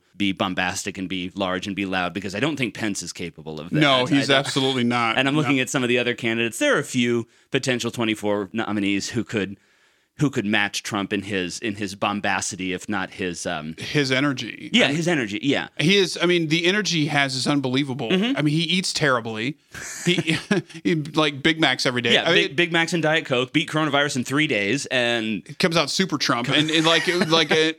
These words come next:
Speaker 2: amplified
Speaker 1: I have,
Speaker 2: version.
Speaker 1: I have the best antibodies. Everyone's
Speaker 2: "I'm
Speaker 1: telling
Speaker 2: immune.
Speaker 1: me this.
Speaker 2: I'm
Speaker 1: I'm
Speaker 2: immune."
Speaker 1: immune.
Speaker 2: It's like,
Speaker 1: Oh my gosh,
Speaker 2: it's
Speaker 1: Donald.
Speaker 2: like, it's, he's like Trump times two.
Speaker 1: Yeah.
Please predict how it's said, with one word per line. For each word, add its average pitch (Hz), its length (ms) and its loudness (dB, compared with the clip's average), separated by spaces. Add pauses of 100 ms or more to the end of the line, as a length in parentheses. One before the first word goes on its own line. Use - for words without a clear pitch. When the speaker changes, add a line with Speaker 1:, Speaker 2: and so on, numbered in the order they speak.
Speaker 2:
amplified 160 500 2
Speaker 1:
I 180 60 4
have, 156 100 0
Speaker 2:
version. 165 180 4
Speaker 1:
I 147 40 4
have 143 100 2
the 147 80 4
best 143 380 2
antibodies. 135 720 2
Everyone's 131 400 4
Speaker 2:
"I'm 196 60 6
Speaker 1:
telling 139 200 4
Speaker 2:
immune. 139 220 4
Speaker 1:
me 135 40 4
this. 131 160 2
Speaker 2:
I'm 170 200 4
Speaker 1:
I'm 165 80 4
Speaker 2:
immune." 156 320 4
Speaker 1:
immune. 139 120 -4
Speaker 2:
It's 165 220 0
like, 180 140 4
Speaker 1:
Oh 127 120 2
my 107 180 0
gosh, 107 420 0
Speaker 2:
it's 208 160 2
Speaker 1:
Donald. 101 100 4
Speaker 2:
like, 175 280 4
it's, 180 380 2
he's 175 440 2
like 156 260 0
Trump 165 380 0
times 139 340 0
two. 131 300 0
Speaker 1:
Yeah. 78 260 0